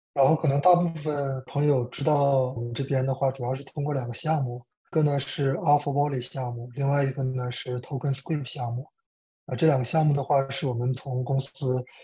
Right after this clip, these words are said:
成立初，在二零一七年底，一直到现在接近五年时间，一直在做的两个项目。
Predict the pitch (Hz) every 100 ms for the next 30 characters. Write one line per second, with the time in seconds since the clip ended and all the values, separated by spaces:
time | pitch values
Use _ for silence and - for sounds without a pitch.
0 | _ - - 135 139 - 135 135 135 _
1 | - 127 123 143 135 135 - 135 139 135
2 | 117 123 - _ 147 127 139 135 143 139
3 | 135 135 127 143 135 120 120 120 135 131
4 | 123 123 123 - _ _ - 135 143 139
5 | 165 156 139 120 120 - 135 117 123